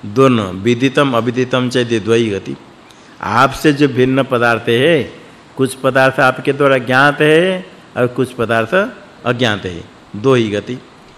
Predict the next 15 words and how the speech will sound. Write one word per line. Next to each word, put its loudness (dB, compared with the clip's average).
आपसे 2
भिन्न 2
कुछ -4
विदित, 0
कुछ 2
अविदित। 2
अरे, -2
विदित 4
तो 4
अविदित 2
दोनों 4
का 4
निषेध 2
कर 4
देंगे, -2